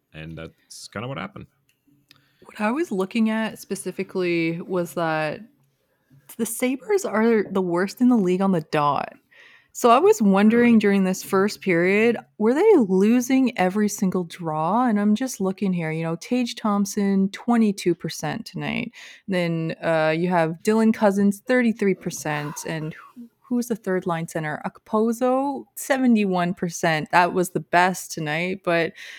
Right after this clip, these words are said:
Speaker 2: I don't know. I think this is really affecting them. And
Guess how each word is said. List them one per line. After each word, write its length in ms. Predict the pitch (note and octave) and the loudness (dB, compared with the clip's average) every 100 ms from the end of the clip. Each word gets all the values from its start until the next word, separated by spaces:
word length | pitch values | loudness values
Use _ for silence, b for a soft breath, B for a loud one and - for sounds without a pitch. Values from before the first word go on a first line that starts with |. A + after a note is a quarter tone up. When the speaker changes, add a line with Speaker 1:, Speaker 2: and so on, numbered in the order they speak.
| B _ | B _
Speaker 2:
I 80 | A3+ | 4
don't 160 | B3 A#3+ | 6 6
know. 240 | B3+ A#3+ | 8 6
I 120 | F3+ | 4
think 220 | F#3+ G#3+ | 2 0
this 160 | B3 A#3 | 0 -2
is 140 | A3+ | -2
really 560 | F#3+ E3 F3+ G3+ G#3+ A3+ | -2 -2 0 2 2 2
affecting 640 | F#3+ - E3 F3+ - A3 | 0 -2 -6 -6 -4 0
them. 340 | A3+ A#3+ B3+ A#3 | 2 2 2 2
And 280 | F#3 E3+ | 2 -2